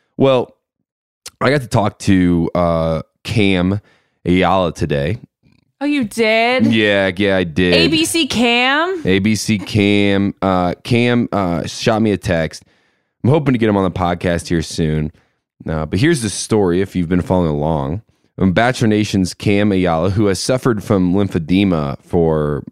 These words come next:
Speaker 1: all of his life, which causes great pain, um, is taking steps toward recovery after he had his leg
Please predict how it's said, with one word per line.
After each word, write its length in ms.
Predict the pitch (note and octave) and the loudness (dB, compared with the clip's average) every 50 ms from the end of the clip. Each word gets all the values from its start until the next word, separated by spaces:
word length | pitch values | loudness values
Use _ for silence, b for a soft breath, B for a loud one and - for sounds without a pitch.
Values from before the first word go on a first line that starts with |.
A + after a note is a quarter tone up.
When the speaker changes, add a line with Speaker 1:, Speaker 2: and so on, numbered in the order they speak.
| - _ | -16 _
Speaker 1:
all 200 | - - G#2 B2 | -2 0 2 2
of 80 | G#2+ D2+ | 2 0
his 120 | C#2+ D2+ D2 | -2 -6 -4
life, 520 | C#2+ E2+ G2 F2+ C#2+ A#1+ B1+ G2 F#2 - _ | 0 2 2 2 0 -2 -6 -8 -8 -8 _
which 180 | D#2+ D#2+ - - | -6 -6 -4 -2
causes 360 | - F2 E2+ E2 D#2+ D2+ D2+ | -2 -2 -2 -2 -4 -6 -8
great 420 | D2 - - F2+ G2 A2 A2 - - | -10 -4 -2 0 0 0 -2 -4 -4
pain, 400 | - E2+ C#2+ D2 E2 F2 G2+ - b b b b b b b b b b | -4 -4 -2 -2 -2 -2 -2 -2 b b b b b b b b b b
um, 560 | E2+ F2 F2 E2+ D#2+ D#2 D2+ D2+ D2+ D#2+ E2 - b b b b _ | 0 2 2 2 0 0 -2 -4 -4 -6 -8 -10 b b b b _
is 180 | G2 G2 F#2 | -2 0 0
taking 340 | - - A#2 A2+ - A#2+ A2 | 0 -2 -2 0 0 0 -2
steps 400 | G#2 - - - G#2+ G#2 - - | -2 -4 -2 -2 -2 -2 -2 -6
toward 300 | - - - A#2 A2 F#2+ | -14 -2 0 0 2 2
recovery 600 | F2 E2 - - - A#2 G#2 F#2+ F2 F2 F2+ - - | 0 -2 -2 -2 -2 -2 0 2 2 2 0 0 0
after 580 | F#2 F#2 F2 - - - F#2+ F2+ F2 E2+ - - | -2 -2 -2 -4 -4 0 0 2 2 0 -2 -4
he 440 | - - G2 F#2 F2+ E2+ E2+ D#2+ | -6 -4 -2 0 2 2 0 0
had 220 | D2 F2 F#2+ F2+ F2 | -2 -2 -2 0 0
his 160 | E2 D#2 E2 | -2 -2 -2
leg 440 | E2 F2+ F#2+ G2 G2 G2 F2+ - | -2 0 0 2 0 0 -2 -6